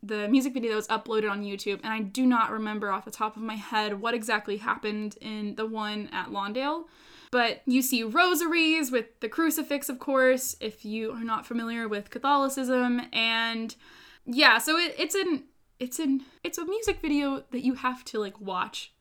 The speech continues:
and see, I feel like, and it's difficult to do, like, a visual analysis of it 'cause it's moving so quickly, but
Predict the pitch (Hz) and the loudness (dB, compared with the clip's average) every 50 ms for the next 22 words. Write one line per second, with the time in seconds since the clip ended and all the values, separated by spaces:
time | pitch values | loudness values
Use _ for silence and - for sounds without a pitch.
0 | _ _ _ _ _ _ - 220 208 208 190 - - - 196 196 202 202 202 208 | _ _ _ _ _ _ -10 -8 -8 -8 -8 -10 -12 -12 -12 -10 -10 -8 -10 -10
1 | - _ _ _ _ _ _ _ - 233 220 233 247 240 220 226 214 - _ - | -14 _ _ _ _ _ _ _ -14 -12 -10 -6 -4 -4 -2 -2 -4 -6 _ -4
2 | - 240 240 247 233 240 - - 302 294 - 294 - 277 254 - - - 226 202 | -2 0 0 -2 -2 -4 -4 -4 -4 -4 -4 -4 -2 -2 -4 -4 -4 -8 -6 -4
3 | 220 220 220 220 220 214 214 - _ _ - 262 262 254 277 233 247 254 247 262 | -4 -4 -2 -2 -2 -4 -6 -10 _ _ 0 0 0 2 2 4 4 4 4 4
4 | 262 254 247 233 220 208 208 214 226 247 - 302 262 320 320 349 339 - - 254 | 2 2 0 0 0 0 2 2 2 0 -2 -4 -2 -2 -2 -2 -4 -4 -2 0
5 | 254 226 214 - 233 226 226 233 233 269 269 269 269 - 233 226 220 - 214 202 | 0 0 0 0 -2 -2 0 0 2 4 4 4 4 2 -2 -2 -2 -4 -6 -6
6 | - - 277 285 302 330 320 311 - - - - - - - - - _ _ - | -4 -4 -2 -2 -2 -2 -4 -6 -12 -20 -20 -20 -20 -20 -20 -20 -20 _ _ 2
7 | - 240 233 226 214 - - | 4 6 6 6 4 2 -2